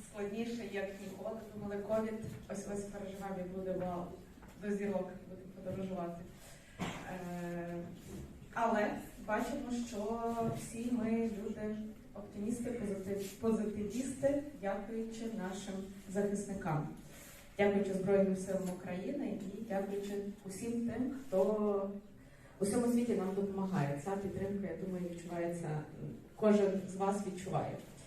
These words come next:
Війна і туризм. Здавалося б, речі, які не можна в одному рядку ставити.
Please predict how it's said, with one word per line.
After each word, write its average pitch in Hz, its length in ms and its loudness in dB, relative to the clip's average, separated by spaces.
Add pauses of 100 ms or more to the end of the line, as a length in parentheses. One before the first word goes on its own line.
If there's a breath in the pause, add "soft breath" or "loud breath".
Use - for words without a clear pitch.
(640 loud breath)
Війна 233 220 8
і 285 180 10
туризм. 202 380 8 (640)
Здавалося 226 500 4
б, 196 240 0
речі, 190 640 0
які 190 260 0 (300)
не 196 60 -8
можна 185 360 -4 (340)
в 196 40 -4
одному 196 220 0
рядку 190 320 0
ставити. 226 640 2